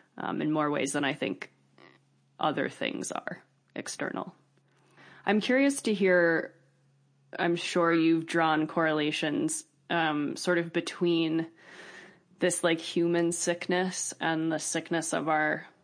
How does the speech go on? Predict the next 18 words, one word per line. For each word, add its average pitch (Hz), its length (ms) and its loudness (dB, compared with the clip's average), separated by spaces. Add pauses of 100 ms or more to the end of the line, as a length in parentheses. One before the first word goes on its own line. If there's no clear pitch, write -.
planet. 165 640 -2 (300)
Um, 156 560 2
I 175 80 2
read 175 200 4
this 190 140 0
interesting 175 500 -2
thing 165 200 0
today 151 280 -2
that 151 120 -2
made 156 200 0
me 147 80 -2
think 160 240 -4
of 156 80 -12
this 160 240 -4
in 151 260 -2
sort - 240 -6
of 156 100 -4
strange, 156 640 -2